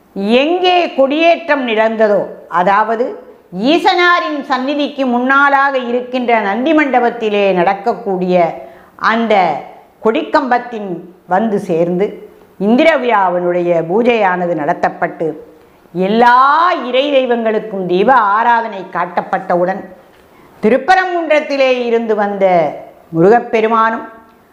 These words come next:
பவளக்கனிவாய் பெருமாளும் தங்களுடைய இடுப்புறம் போய் சேர, இன்றைய தினத்துடன் இந்த மீனாட்சி அம்மனுடைய திருவிழாவானது மிகவும் சிறப்பாக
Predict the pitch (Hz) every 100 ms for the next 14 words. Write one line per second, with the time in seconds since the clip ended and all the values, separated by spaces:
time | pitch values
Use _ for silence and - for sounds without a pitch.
0 | _ - 196 294 359 370 294 262 240 220
1 | - 170 165 190 202 208 208 - - _
2 | _ 240 294 302 277 254 240 220 202 202
3 | 247 - 240 214 180 190 196 190 165 165
4 | 185 190 - - - - _ 170 202 247
5 | 233 208 185 208 214 214 185 180 156 -
6 | - - 202 226 208 185 160 139 - -
7 | 175 214 311 359 - 320 269 247 226 214
8 | 196 190 180 160 - - 175 180 196 190
9 | 185 185 185 185 180 180 - - 175 190
10 | 262 247 220 190 180 - 208 226 247 -
11 | 233 220 208 185